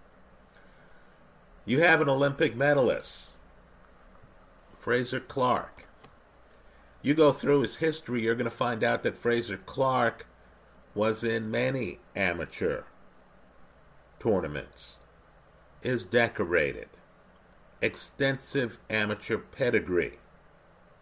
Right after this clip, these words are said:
Now, he's fighting a guy who came up in the professional ranks, right? This guy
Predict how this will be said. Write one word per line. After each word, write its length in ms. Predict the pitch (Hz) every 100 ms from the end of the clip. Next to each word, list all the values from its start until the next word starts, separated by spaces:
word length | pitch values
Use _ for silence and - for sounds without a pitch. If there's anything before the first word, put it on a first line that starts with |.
| - - - - - -
Now, 120 | - 120
he's 240 | 202 185
fighting 340 | - 135 131
a 60 | 110
guy 500 | 107 113 113 117 113
who 380 | 120 117 110 110 - - - - - - - - - - - - - - - - -
came 280 | - 160 165
up 300 | 135 139 - -
in 160 | 117
the 80 | 120
professional 840 | - 139 - 143 143 - 123 101
ranks, 720 | 82 90 80 - - - - - - - - - - - _ _ - - _ _ _ - -
right? 220 | 80 113 131
This 200 | 165 -
guy 560 | 143 131 131 127 127